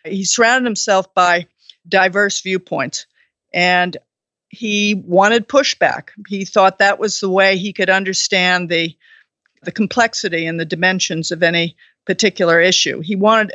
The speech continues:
um, he would have a cabinet meeting once a week, and all cabinet members had to come,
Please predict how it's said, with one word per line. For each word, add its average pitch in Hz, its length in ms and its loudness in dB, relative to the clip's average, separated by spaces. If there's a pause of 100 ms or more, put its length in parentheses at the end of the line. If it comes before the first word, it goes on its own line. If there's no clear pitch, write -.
um, 175 280 0
he 226 200 -2
would 208 320 2 (640)
have 190 280 2
a 170 280 4 (300)
cabinet 233 360 0
meeting 180 320 -8
once 196 240 -4
a 226 60 -14
week, 202 300 -2
and 170 180 -2
all 190 260 2
cabinet 214 380 0
members 175 320 -2
had 180 160 2
to 175 60 -6
come, 196 340 0